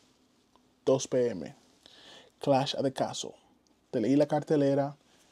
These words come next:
predicciones en la caja de comentarios, yo las leo todas. Y recuerden, señores, que este, este lunes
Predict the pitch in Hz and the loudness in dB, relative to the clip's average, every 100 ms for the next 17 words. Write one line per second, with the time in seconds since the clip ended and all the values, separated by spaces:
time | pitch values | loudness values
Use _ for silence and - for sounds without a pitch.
0 | _ _ _ _ - 160 165 160 165 160 | _ _ _ _ 0 6 6 4 0 0
1 | 147 147 135 147 151 143 143 139 135 131 | 0 -2 2 2 4 2 2 0 2 2
2 | 131 139 139 139 139 - 139 131 131 - | 4 6 6 6 4 2 2 2 2 -2
3 | - _ _ - _ _ 143 147 135 160 | -12 _ _ -20 _ _ 2 4 8 8
4 | 156 156 147 139 131 - 147 139 139 160 | 8 6 2 2 0 2 2 2 2 4
5 | 151 156 156 147 | 6 6 2 -2